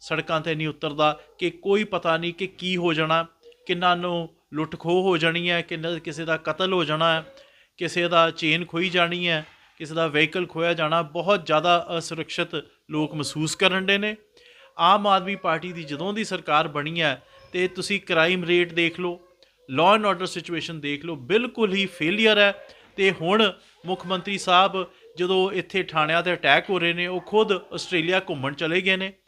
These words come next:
ਤੇ ਸਾਡੇ ਇੱਥੇ ਜਿਹੜੇ law and order ਦੀ ਸਥਿਤੀ ਹੈ, ਉਹ ਲੋਕ ਆਪ ਹੀ ਮੇਰੇ ਹਿਸਾਬ ਨਾਲ ਹੁਣ ਡਾਂਗਾ ਲੈ ਕੇ ਆਪਣੀ ਘਰ ਦੇ ਬਾਹਰ ਖਲੋਣਗੇ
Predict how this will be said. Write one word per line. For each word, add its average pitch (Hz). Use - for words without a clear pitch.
ਤੇ 180
ਸਾਡੇ 175
ਇੱਥੇ 185
ਜਿਹੜੇ 160
law 151
and 147
order 143
ਦੀ 147
ਸਥਿਤੀ 170
ਹੈ, 131
ਉਹ 180
ਲੋਕ 165
ਆਪ 170
ਹੀ 190
ਮੇਰੇ 170
ਹਿਸਾਬ 156
ਨਾਲ 151
ਹੁਣ 151
ਡਾਂਗਾ 139
ਲੈ 147
ਕੇ 160
ਆਪਣੀ 151
ਘਰ 156
ਦੇ 127
ਬਾਹਰ 147
ਖਲੋਣਗੇ 180